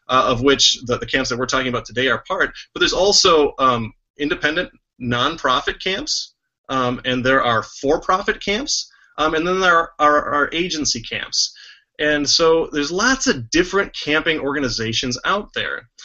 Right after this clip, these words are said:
Um, when we think of religious summer camp, that's about a quarter of the camps in the country. Um, one of the great stats that we got is from the National Study of Youth and Religion. You've heard of this study,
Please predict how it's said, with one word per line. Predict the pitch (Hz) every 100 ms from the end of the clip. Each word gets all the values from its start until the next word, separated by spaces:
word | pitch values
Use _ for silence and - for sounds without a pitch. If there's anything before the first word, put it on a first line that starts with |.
| - -
Um, | 156
when | 180
we | 190
think | - 247 233
of | 202 139
religious | 143 139 151 190 277 240 185 - -
summer | 117 107
camp, | 107 120 104 - _ _ -
that's | 175
about | 185 170
a | -
quarter | - 185 185
of | 175
the | 151
camps | 147 143 135
in | 120
the |
country. | 110 160 165 117 107 107 - - - 127
Um, | 131 127 131 -
one | 131 190
of | 208
the | 170 139 117
great | 156 165
stats | - 160 175 196 -
that | 135
we | 123
got | 123 123 120 117 131
is | 120
from | - 160
the | 143
National | 123 147 - 175
Study | - 131 131
of |
Youth | 123 123
and | 131
Religion. | 123 196 - 120 107
You've | 113
heard | 113
of | 104
this | 110 104
study, | - 190 214 202